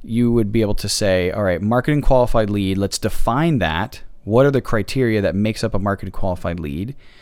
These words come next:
And then we're gonna make sure that we need fifty of those a month. And so now marketing has metrics. Now they can start being tracked and measured.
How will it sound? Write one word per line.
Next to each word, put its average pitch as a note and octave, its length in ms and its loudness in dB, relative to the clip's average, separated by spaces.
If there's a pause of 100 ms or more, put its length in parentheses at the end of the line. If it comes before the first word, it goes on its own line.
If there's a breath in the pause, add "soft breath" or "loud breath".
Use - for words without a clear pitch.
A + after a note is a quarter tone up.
(280 soft breath)
And G#2 360 0
then A#2 160 2
we're A#2+ 100 2
gonna G#2+ 180 0
make G2+ 240 -2
sure A2 180 -2
that F#2+ 300 0
we A2 160 -2
need F#2+ 320 -2
fifty - 340 -4
of G2 120 -2
those G2 200 0
a F2 60 -2
month. F2 420 -4 (240)
And A2+ 140 -2
so - 100 0
now A2 280 0
marketing G#2+ 460 0
has G2 200 -2
metrics. F#2+ 500 -2
Now G2+ 140 -2
they G2 120 0
can G2+ 140 -4
start F#2+ 240 -4
being F2+ 200 -2
tracked F2+ 360 -2
and E2+ 140 -4
measured. E2 420 -6